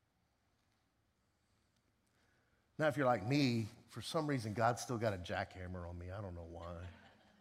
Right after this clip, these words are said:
Some of y'all, he's just working with a little bit of sandpaper, just fine-tuning the rough edges. Some of you, maybe a little bit bigger things, you know, a chisel here, a chisel there.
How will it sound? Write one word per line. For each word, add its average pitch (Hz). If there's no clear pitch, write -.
Some 226
of 233
y'all, 156
he's 165
just 156
working 147
with 131
a 135
little 143
bit 143
of 143
sandpaper, 127
just 131
fine-tuning 127
the 120
rough 117
edges. 92
Some 131
of 131
you, 139
maybe 113
a 120
little 120
bit 113
bigger 117
things, 117
you 104
know, 107
a 110
chisel 113
here, 110
a 101
chisel 110
there. 104